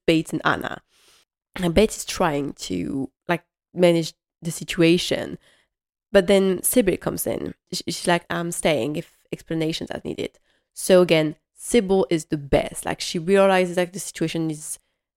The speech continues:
not quite right, but she wants to stay to help Bates to just tell that it's not his fault. And she's in her riding outfit. Again, love this outfit. And <laughs> I, I really love this scene because they're all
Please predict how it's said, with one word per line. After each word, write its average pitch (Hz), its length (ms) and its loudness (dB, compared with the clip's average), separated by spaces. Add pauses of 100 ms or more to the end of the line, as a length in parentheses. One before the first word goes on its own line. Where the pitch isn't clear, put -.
(160)
not 170 340 2
quite - 300 -4
right, 165 360 2
but 165 100 -2
she 156 520 -6
wants 160 280 -2
to 180 120 -6
stay 151 520 -2
to 151 580 -4 (260)
help 175 320 0
Bates 143 380 -4 (120)
to 156 140 -8 (260)
just - 180 -14 (420)
tell 151 260 -2
that 160 240 -6
it's - 200 -12
not 160 180 0
his - 200 -4
fault. 151 440 -2 (400)
And 190 240 2
she's 202 280 -2
in 190 180 -2 (100)
her 175 100 2
riding 165 360 0
outfit. - 420 -10 (140)
Again, 175 380 -12 (260)
love 156 440 -6 (140)
this - 160 -12
outfit. - 460 -10 (600)
And 320 120 4
<laughs> - 440 -4
I, 269 80 8
I - 20 -
really 247 300 4
love 202 160 6
this - 140 0
scene 196 80 -2
because 185 220 0
they're 175 120 2 (180)
all 175 400 6